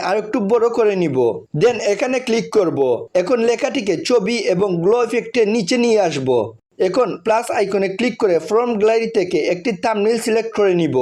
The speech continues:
Then এই থাম্বনেইলকে ছোট করে এখানে অ্যাডজাস্ট করে নিব। Then এখানে ক্লিক করে একটু নিচের দিকে এসে এখানে স্ট্রোকে ক্লিক করব। Then এখানে ক্লিক করে কালারটিকে হলুদ সিলেক্ট করে টিক চিহ্নতে ক্লিক করব। এখন সেম নিয়মে আমি আরেকটি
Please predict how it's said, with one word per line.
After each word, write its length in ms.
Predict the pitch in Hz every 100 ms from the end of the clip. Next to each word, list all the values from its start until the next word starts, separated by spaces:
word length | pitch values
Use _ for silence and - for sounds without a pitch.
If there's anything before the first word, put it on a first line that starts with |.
| 120 113 - 151
Then 160 | 226 226 220
এই 80 | 233 226
থাম্বনেইলকে 440 | 240 214 190 208 214
ছোট 160 | 240 185 240 233
করে 180 | 190 170 208
এখানে 240 | 185 226 190
অ্যাডজাস্ট 420 | 196 180 226 226 -
করে 160 | 190 170 160
নিব। 160 | 127 127 110 - _ -
Then 160 | 156 226 220
এখানে 220 | 226 254 247
ক্লিক 160 | 220 220
করে 120 | 220 185
একটু 160 | 180 180 240
নিচের 240 | 247 247 180
দিকে 180 | 185 240 190
এসে 200 | 175 185 120 - _ - 175
এখানে 240 | 180 226 208
স্ট্রোকে 320 | - 240 208 254
ক্লিক 200 | 254 226 -
করব। 220 | 196 156 135 123 - -
Then 140 | 196 226 233
এখানে 240 | 190 254 254
ক্লিক 180 | 254 240 -
করে 160 | 208 180 180
কালারটিকে 460 | 202 247 226 196 175
হলুদ 300 | 208 254 233 -
সিলেক্ট 280 | 220 226 226
করে 140 | 220 175 151
টিক 120 | 247 -
চিহ্নতে 320 | 214 240 254 226
ক্লিক 180 | 220 -
করব। 200 | 185 139 127 113 - _ -
এখন 180 | 180 247 208
সেম 180 | 254 254 247
নিয়মে 320 | 247 208 175 170
আমি 140 | 196 226 -
আরেকটি 320 | 196 226 226